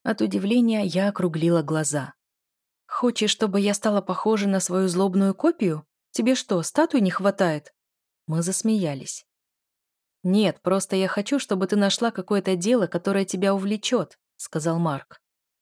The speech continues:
Я хочу, чтобы ты понимала, что в этом мире, здесь, рядом со мной, ты не чужая.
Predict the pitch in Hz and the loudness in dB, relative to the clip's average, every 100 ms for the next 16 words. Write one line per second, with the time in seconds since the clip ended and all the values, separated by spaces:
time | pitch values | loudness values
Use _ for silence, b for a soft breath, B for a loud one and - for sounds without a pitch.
0 | _ 180 190 208 208 226 190 180 180 175 | _ -2 0 -2 -2 -4 -2 -2 -2 0
1 | 185 185 202 196 147 - 165 170 165 156 | 0 2 2 0 -2 -4 0 0 -2 -2
2 | 180 214 - - - 170 202 180 - 175 | -2 -2 -6 -8 -8 -2 0 0 0 0
3 | 170 170 - 196 196 165 135 - 214 208 | 0 -2 -2 0 0 0 -4 -6 0 0
4 | 202 214 208 214 175 - | 0 -2 -2 0 -2 -4